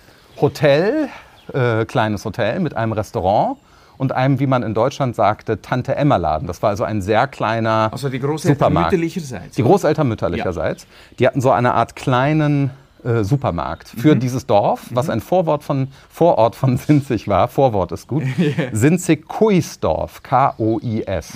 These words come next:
Speaker 2: Mhm.
Speaker 1: Das lag, äh, und da liegt auf einem Hügel. Das Restaurant gibt es heute nicht mehr. Es hieß Wendelinus Stube, dem heiligen Wendelinus gewidmet
Speaker 2: Mhm.
Speaker 1: und lag direkt, äh, neben der Kirche, mittelalterlichen Kirche, romanischen, in diesem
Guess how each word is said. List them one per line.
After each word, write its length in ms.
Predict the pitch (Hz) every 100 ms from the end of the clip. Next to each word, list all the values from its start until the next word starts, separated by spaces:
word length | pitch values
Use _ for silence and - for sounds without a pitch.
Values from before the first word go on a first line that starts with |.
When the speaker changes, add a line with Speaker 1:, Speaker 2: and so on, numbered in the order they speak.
| 101
Speaker 2:
Mhm. 140 | 160 - _ - - - _ _ _ _ -
Speaker 1:
Das 140 | 131
lag, 400 | 143 151 175 - -
äh, 40 |
und 260 | 131 113 113
da 100 | 107
liegt 300 | 107 160 -
auf 140 | 101 104
einem 160 | 107
Hügel. 460 | 104 95 135 233 240 131
Das 200 | 113 -
Restaurant 380 | 117 110 110
gibt 160 | 107 -
es 100 | 139
heute 220 | 131 123
nicht 160 | 139 143
mehr. 80 | 131
Es 60 | -
hieß 220 | 127 101
Wendelinus 760 | 127 165 143 110 131 101 82 -
Stube, 420 | 104 90 82 82
dem 200 | 92 90
heiligen 500 | 135 135 117 107 90
Wendelinus 800 | 110 123 104 101 110 87 78 -
gewidmet 600 | 95 90 - - - -
Speaker 2:
Mhm. 240 | 123 110 165
Speaker 1:
und 140 | 120
lag 220 | 107 107 -
direkt, 380 | 110 127 190 -
äh, 240 | 98 113
neben 320 | 113 120 120 110
der 380 | 104 98 101 -
Kirche, 560 | 151 156 - 95 131 92
mittelalterlichen 760 | 113 139 107 113 101 92 98
Kirche, 300 | - 120 123
romanischen, 680 | 101 95 98 131 135 156 190 _ _ _ -
in 140 | 127
diesem 400 | 123 131 120